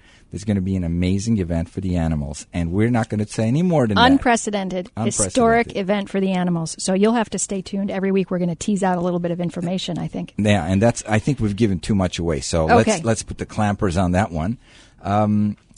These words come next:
Speaker 1: and I wanna talk a little bit about, uh, a piece of news that you gave me today. I just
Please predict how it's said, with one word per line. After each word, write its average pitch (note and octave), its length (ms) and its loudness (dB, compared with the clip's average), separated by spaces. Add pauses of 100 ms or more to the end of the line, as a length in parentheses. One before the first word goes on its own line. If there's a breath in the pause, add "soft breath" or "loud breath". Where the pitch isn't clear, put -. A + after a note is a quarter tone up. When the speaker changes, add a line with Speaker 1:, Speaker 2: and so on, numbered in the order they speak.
(180)
Speaker 1:
and C3+ 200 4
I C3+ 100 6
wanna C#3 180 2
talk D3+ 240 -2
a C3 40 2
little C#3 320 2
bit C3 140 0
about, A2 260 0
uh, G#2 300 -4
a - 120 -10 (120)
piece - 220 -4
of F#2+ 100 -4
news A2 320 2
that - 220 -10
you F#2 40 -14
gave G2 240 0
me F#2+ 140 -2
today. F#2+ 380 0
I F#2+ 180 -2
just A2+ 300 -4